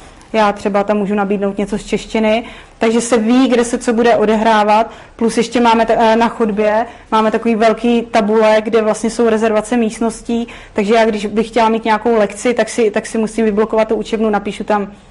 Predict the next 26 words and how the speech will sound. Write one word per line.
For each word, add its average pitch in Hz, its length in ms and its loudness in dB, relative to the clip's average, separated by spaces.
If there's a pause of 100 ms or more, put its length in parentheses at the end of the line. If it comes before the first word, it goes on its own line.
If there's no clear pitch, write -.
(480)
nevím, 196 240 0
třeba 202 180 -2
íčka, 220 560 2
že 208 100 -4
se 202 120 -8
budeme 208 180 -2
učit 202 220 -10
měkký 202 240 -4
tvrdý 196 240 -4 (260)
í, 233 40 -2 (220)
tak 208 100 -2
si 220 120 -2
tam 208 180 0
vyblokuju 220 560 2
prostě 214 480 -2
a 202 380 0
je, 202 140 -2 (100)
je 208 120 -2
to 208 120 -6
tam, 202 240 -4
je 196 60 -2
to 202 100 -10
tam 202 160 -2
pro 208 140 -2
mě 208 120 0
vyblokovaný. 208 600 0